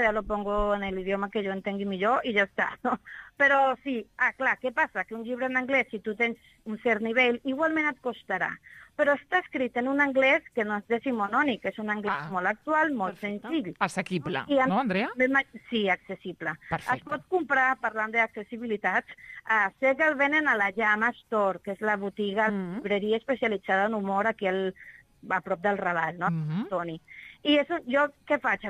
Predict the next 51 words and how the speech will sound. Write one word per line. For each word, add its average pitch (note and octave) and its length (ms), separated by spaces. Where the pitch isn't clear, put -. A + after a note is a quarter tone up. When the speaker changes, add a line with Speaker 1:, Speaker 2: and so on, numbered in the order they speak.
Speaker 1:
Que G#3+ 120
jo G#3+ 60
a A3+ 100
vegades A#3+ 340
he A3 80
de G#3+ 120
fer G#3 140
classes G#3+ 320
en C#4+ 120
anglès. G3 400
I G3+ 80
dic, F#3+ 200
bueno, F3 460
eh, F#3+ 220
se F#3+ 100
me F#3 160
sale G3 220
el G#3 80
acento C4 440
latino, G4 540
però D4+ 120
Speaker 2:
<laughs> - 140
Speaker 1:
llegint C4+ 540
en A#3+ 240
veu D#4 280
alta C4 460
és C4 140
una C#4+ 180
cosa C#4 300
que B3+ 120
ajuda B3 340
molt B3 220
a C4+ 40
millorar. G3 560
Speaker 3:
Mm. F#3+ 200
Speaker 1:
Per C4+ 140
Speaker 2:
Ah, E4+ 140
Speaker 1:
tant, A#3 180
Speaker 2:
bona F#3+ 60
Speaker 1:
cada F4+ 140
Speaker 2:
tècnica. F#4 300
Speaker 1:
l'estiu A3+ 340
la A3 160
gent C4 240
pot F#3+ 220
agafar G#3+ 440
una A3 220
pinya G#3+ 280
colada A#3+ 440
Speaker 2:
Ara. D#3 340
Speaker 1:
<laughs> B3 560